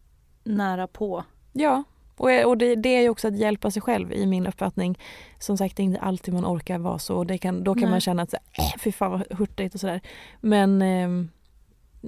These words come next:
Speaker 2: viktigt om det går.
Speaker 1: Mm.
Speaker 2: Och sen också att så här, allting kan ju vara flera saker samtidigt. Som vi brukar säga, ingenting är statiskt.
Speaker 1: <laughs>
Speaker 2: <laughs> Ehm,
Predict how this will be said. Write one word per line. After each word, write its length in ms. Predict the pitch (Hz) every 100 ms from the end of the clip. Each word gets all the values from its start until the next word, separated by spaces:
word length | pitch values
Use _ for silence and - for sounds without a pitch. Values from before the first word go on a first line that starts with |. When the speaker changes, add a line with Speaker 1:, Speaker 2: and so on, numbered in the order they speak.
| 220 214
Speaker 2:
viktigt 500 | 214 - - 202 -
om 220 | 208 196
det 60 | 180
går. 260 | 220 190 - - 233
Speaker 1:
Mm. 220 | 220 190 _ -
Speaker 2:
Och 160 | 226 214
sen 200 | 220 247
också 240 | - 202
att 120 | 190
så 100 | -
här, 160 | 185 185 - - -
allting 460 | - 240 233 208 202
kan 120 | 202
ju 40 |
vara 160 | 202 208
flera 300 | - 196 185
saker 240 | - 190
samtidigt. 440 | - 208 208 202 202
Som 120 | 226
vi 40 | 202
brukar 240 | 208 202
säga, 340 | 208 240 208 262
ingenting 440 | - 156 170 185 202
är 40 |
statiskt. 640 | 240 349 381 320 311 214 196 285 -
Speaker 1:
<laughs> 120 | 262 214 240 214 277 - -
Speaker 2:
<laughs> 400 | - - - -
Ehm, 800 | 226 220 196 190 185 185 180